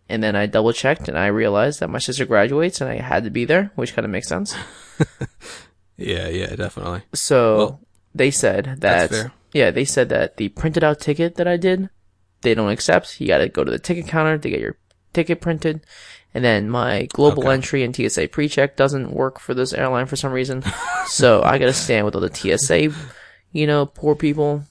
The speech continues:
Speaker 1: which, which
Speaker 2: Those
Speaker 1: sucks.
Speaker 2: poor people, yeah, exactly. That's me.
Speaker 1: Yeah.
Speaker 2: It's me and everybody else. But,
Speaker 1: So,
Speaker 2: yeah.
Speaker 1: I know my, my flight's at two twenty P M, but I wanna leave my place at eleven just so I build in enough time to,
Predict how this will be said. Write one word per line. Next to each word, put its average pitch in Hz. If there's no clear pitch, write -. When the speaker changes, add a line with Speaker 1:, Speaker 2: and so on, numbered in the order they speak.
Speaker 1:
which, -
which -
Speaker 2:
Those 113
Speaker 1:
sucks. 82
Speaker 2:
poor 107
people, 95
yeah, 95
exactly. 92
That's 92
me. 95
Speaker 1:
Yeah. 90
Speaker 2:
It's -
me 120
and 117
everybody 110
else. 92
But, -
Speaker 1:
So, 113
Speaker 2:
yeah. 71
Speaker 1:
I -
know 123
my, 101
my 92
flight's 165
at 139
two 147
twenty 127
P 123
M, 117
but -
I 110
wanna 113
leave 107
my 107
place 107
at -
eleven 85
just -
so 78
I 80
build 98
in 98
enough 76
time 98
to, 78